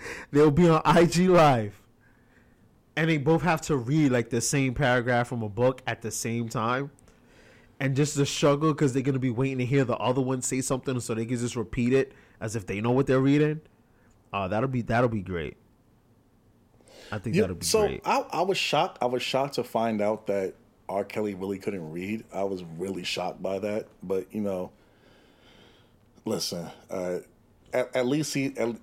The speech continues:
Speaker 2: at least it's not, you know, public knowledge that he can't read. This is, like, this coming from other people. Like, we've seen what Floyd has done. I, you know, listen.
Speaker 1: <laughs> Oh yeah, there's,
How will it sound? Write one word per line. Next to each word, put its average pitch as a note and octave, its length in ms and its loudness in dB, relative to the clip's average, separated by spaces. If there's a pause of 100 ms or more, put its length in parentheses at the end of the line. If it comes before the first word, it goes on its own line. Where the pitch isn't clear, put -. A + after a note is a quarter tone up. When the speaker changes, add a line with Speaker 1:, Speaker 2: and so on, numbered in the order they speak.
Speaker 2:
at A#2+ 120 0
least D#3 280 0
it's A2+ 140 -6
not, A#2 420 -2
you A#2+ 100 -2
know, G#2 320 -2 (760)
public A#2+ 320 -2
knowledge G#2 520 -2
that F#2 120 -6
he G2+ 180 -10
can't G2 380 -6
read. D#2+ 340 -12 (140)
This G2+ 180 -6
is, - 260 -12
like, F2 220 -6
this - 120 -8
coming A2 200 -4
from F2+ 160 -12
other F2 220 -6
people. G2 400 -8
Like, D#2+ 220 -12
we've A#2 340 -2
seen F#2+ 640 -4 (240)
what F#2+ 200 -6
Floyd D#2+ 360 -8
has D2+ 140 -10
done. C#2 300 -16 (200)
I, C#2+ 200 -14 (140)
you E2+ 80 -14
know, C#2+ 280 -14 (600)
listen. - 280 -6 (200)
Speaker 1:
<laughs> A3+ 180 -2
Oh F3+ 100 4
yeah, D#3+ 220 6
there's, C3+ 240 2